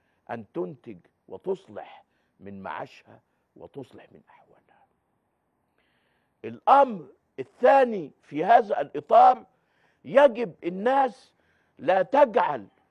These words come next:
من همها، كل همها،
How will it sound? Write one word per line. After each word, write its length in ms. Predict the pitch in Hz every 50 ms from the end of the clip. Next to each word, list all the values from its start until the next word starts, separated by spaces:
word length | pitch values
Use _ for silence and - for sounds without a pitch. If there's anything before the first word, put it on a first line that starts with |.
| _ _ _
من 260 | 107 127 156 160 156
همها، 720 | 143 156 156 160 175 185 214 262 285 277 269 262 247 220 _ _ _ _ _ _ _ _ _
كل 360 | - - 311 330 285 247 220 202
همها، 680 | 170 147 139 135 143 151 180 202 202 185 180 170